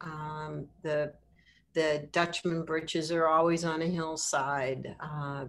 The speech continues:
so a lot of times, um, you can find flowers that are in the shade.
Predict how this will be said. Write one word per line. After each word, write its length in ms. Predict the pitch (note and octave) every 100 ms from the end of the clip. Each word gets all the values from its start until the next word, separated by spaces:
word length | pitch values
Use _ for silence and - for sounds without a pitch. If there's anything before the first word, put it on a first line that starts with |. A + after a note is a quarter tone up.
| -
so 400 | - F#3 F3 E3 - - F#3
a 60 |
lot 260 | F3+ G3 A3
of 80 | -
times, 600 | G3+ F#3 E3+ E3 - -
um, 300 | E3 D#3 D3+ D#3+
you 140 | E3+
can 240 | - D#3
find 480 | D#3 E3 E3+ F3 E3+
flowers 460 | - D3+ D#3 D#3 -
that 160 | D#3
are 60 | D3+
in 180 | D#3 D#3
the 100 | D3+
shade. 480 | - D3 D3 -